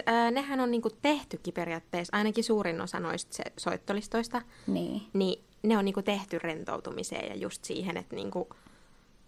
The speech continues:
Speaker 1: en mä tiedä, jotenkin mullakin se soundi niinku vaan saa silleen kropankin rentoutua.
Speaker 2: Okei, täytyy oikeasti alkaa sit kuuntelee enemmän, koska mulla oli semmonen, siis mun koko kroppa tuntui semmoiselta muussilta.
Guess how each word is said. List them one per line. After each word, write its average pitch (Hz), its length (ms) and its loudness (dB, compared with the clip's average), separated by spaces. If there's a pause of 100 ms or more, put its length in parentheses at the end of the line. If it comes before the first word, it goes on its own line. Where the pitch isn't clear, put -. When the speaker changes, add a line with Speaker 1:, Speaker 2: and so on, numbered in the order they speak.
(460)
Speaker 1:
en 277 100 2
mä 269 100 2
tiedä, 277 180 2
jotenkin 277 320 0
mullakin 208 360 2
se 214 120 -2
soundi 226 440 2
niinku - 300 -6
vaan - 180 -4
saa - 180 -4
silleen 185 340 -8
kropankin 190 540 -8
rentoutua. 202 540 -8 (680)
Speaker 2:
Okei, 196 400 -4
täytyy 214 300 4
oikeasti 196 380 2
alkaa - 200 0
sit - 200 -6
kuuntelee 175 400 0 (100)
enemmän, 160 400 0
koska - 400 0 (300)
mulla 208 160 8
oli 190 160 8
semmonen, 214 360 4
siis 214 280 0
mun 226 140 2
koko 226 220 4
kroppa 240 380 4
tuntui 160 340 0
semmoiselta 165 520 -4
muussilta. 190 880 0